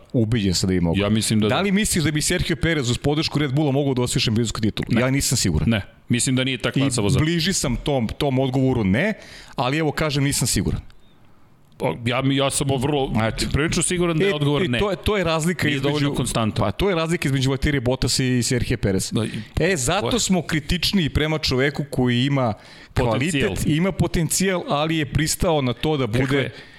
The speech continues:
Speaker 1: da ima ulogu vozača broj dva, pre-, pre-, prosti,
Speaker 2: Izvini,
Speaker 1: znaš, ne
Speaker 2: kakva
Speaker 1: možeš da
Speaker 2: je to
Speaker 1: kritikuješ,
Speaker 2: ironija?
Speaker 1: ne možeš da kritikuješ nešto za što znaš da nije
Speaker 2: Da je maksimum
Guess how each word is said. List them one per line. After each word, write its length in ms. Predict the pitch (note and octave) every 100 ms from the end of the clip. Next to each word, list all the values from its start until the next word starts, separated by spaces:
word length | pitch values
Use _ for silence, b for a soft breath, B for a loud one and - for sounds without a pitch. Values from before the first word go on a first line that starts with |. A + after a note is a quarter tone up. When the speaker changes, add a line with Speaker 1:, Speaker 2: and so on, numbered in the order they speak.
| B B
Speaker 1:
da 160 | A#2
ima 180 | C#3+ C#3+
ulogu 320 | C3+ D3 C3+
vozača 420 | A#2+ A2+ C3+ -
broj 300 | A2 B2+ B2
dva, 240 | G2+ A2+ B2+
pre-, 180 | A#2 F#2
pre-, 100 | G2
prosti, 320 | A2+ - A#2+
Speaker 2:
Izvini, 240 | G#2 B2
Speaker 1:
znaš, 120 | C#3
ne 60 | C3
Speaker 2:
kakva 60 | C3
Speaker 1:
možeš 160 | E3+
da 60 | -
Speaker 2:
je 40 |
to 40 | D3
Speaker 1:
kritikuješ, 260 | D3 C#3+ G2+
Speaker 2:
ironija? 260 | F#2 -
Speaker 1:
ne 80 | D3+
možeš 100 | G3+
da 60 | A#3
kritikuješ 480 | A#3+ B3+ A#3 G#3 -
nešto 260 | A3+ -
za 100 | F#3+
što 180 | F3+ G3
znaš 260 | D#3 G3+ D3
da 100 | E3+
nije 280 | F3 D#3
Speaker 2:
Da 80 | C3
je 100 | C3+
maksimum 520 | C#3 C3 - G2 E2